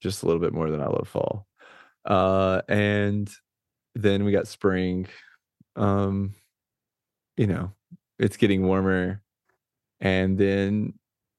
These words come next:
of course, my favorite's summer. There's, I love going outside. I love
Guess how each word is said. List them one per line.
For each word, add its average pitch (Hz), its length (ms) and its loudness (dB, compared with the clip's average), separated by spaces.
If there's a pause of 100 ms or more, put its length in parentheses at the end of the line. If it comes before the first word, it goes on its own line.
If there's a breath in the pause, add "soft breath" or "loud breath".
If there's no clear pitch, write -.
(140)
of - 80 -14
course, - 260 -4
my - 80 2
favorite's 113 680 0 (520)
summer. 110 500 -2 (300)
There's, - 280 -6 (120)
I 101 120 4
love 104 300 2
going 104 220 2
outside. 98 560 0
I - 100 0
love 98 320 -2